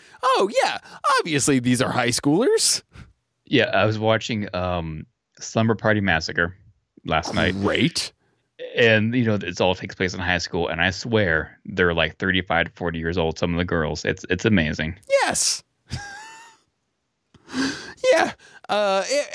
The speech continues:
Speaker 1: everybody in, uh, the American Pie franchise, in,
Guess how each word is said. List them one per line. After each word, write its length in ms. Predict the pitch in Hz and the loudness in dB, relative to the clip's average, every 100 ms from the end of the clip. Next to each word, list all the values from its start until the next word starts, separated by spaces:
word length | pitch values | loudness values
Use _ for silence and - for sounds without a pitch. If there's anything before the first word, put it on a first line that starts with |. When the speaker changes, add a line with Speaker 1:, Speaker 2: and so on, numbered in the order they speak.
| 254 | -2
Speaker 1:
everybody 840 | 262 220 202 135 139 127 127 127 | -2 0 0 2 2 2 0 2
in, 280 | 139 135 135 | 2 2 2
uh, 340 | 120 120 120 - - | 2 4 2 0 -8
the 180 | 135 135 | -2 0
American 440 | 131 127 120 117 113 | 2 2 2 2 2
Pie 220 | 202 233 | 2 2
franchise, 680 | - 214 226 220 226 226 202 | -2 -2 0 0 2 0 0
in, 260 | 143 262 | 2 0